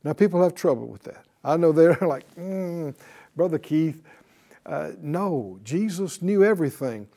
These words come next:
No, not according to the Bible.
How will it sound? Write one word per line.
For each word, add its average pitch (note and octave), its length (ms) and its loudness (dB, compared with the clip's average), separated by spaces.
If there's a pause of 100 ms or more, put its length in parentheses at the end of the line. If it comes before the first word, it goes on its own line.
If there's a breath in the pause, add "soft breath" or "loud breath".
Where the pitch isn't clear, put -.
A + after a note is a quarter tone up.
(360 soft breath)
No, B2+ 520 -4 (200)
not C3 540 -2
according D#3 440 -2
to D3 100 0
the D3 100 -4
Bible. D3+ 460 -2